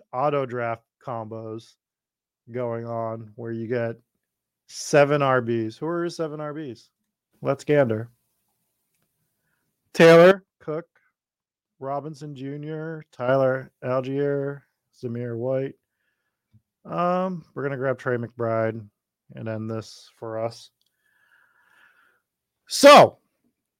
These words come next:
in conclusion, I think Trey Lance sucks, probably, according to his coaching staff.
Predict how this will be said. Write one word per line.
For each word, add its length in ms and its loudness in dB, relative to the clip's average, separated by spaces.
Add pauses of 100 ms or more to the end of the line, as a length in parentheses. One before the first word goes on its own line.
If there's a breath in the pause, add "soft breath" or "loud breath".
(100)
in 220 6
conclusion, 800 -4 (1600)
I 100 -10
think 220 -12
Trey 200 -6
Lance 260 -8
sucks, 440 -12 (320)
probably, 460 -6 (840)
according 380 -6
to 80 -4
his 120 -4
coaching 300 -8
staff. 400 -8